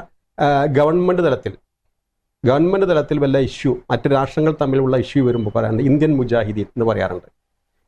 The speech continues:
ഞാൻ അതിനെപ്പറ്റി ഒരുപാട് ചോദ്യ-, ആളുകളോട് ചോദിച്ചിട്ടുണ്ട്, ഞാനത് പഠിക്കാൻ ശ്രമിച്ചിട്ടുണ്ട്. പക്ഷെ അങ്ങനെ ഒരു സംഘം ഉള്ളതായിട്ട് എനിക്കറിയില്ല. ആരതിൻ്റെ ആള് ചോദിച്ചാൽ അതുമില്ല. അപ്പൊ അതുപോലെ എന്ന് പറഞ്ഞാൽ ഒരു ഇഷ്യൂ വരുമ്പോൾ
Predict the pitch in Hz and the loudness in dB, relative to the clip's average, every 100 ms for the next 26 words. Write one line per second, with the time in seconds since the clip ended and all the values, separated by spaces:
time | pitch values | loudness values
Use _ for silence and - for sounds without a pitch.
0 | 175 196 220 202 190 196 165 151 165 170 | 0 2 2 2 0 0 0 0 0 0
1 | 175 - - 135 143 143 143 135 147 151 | -2 -2 0 2 2 0 0 2 2 2
2 | 160 - 135 139 139 147 135 135 135 127 | -2 0 2 2 0 -4 0 0 0 0
3 | 127 131 139 131 - 156 147 113 104 - | 0 0 0 -2 0 0 0 0 -2 -6
4 | 87 - - 196 214 233 226 160 165 160 | -8 -6 0 2 2 2 0 0 2 2
5 | 143 123 120 101 113 98 80 - _ _ | 0 0 -2 -2 -2 -4 -8 -18 _ _
6 | _ _ _ _ _ _ - 156 185 220 | _ _ _ _ _ _ -2 0 2 0
7 | 202 175 151 160 175 151 - 156 135 107 | 0 2 2 2 2 0 0 0 0 -2
8 | 85 - _ - - - - - 180 226 | -6 -12 _ -20 -20 -16 -12 -4 0 2
9 | 185 180 226 226 240 190 196 208 180 208 | 2 2 2 2 2 2 2 0 0 0
10 | 185 - - 233 202 170 156 175 | -2 -4 0 2 2 2 0 0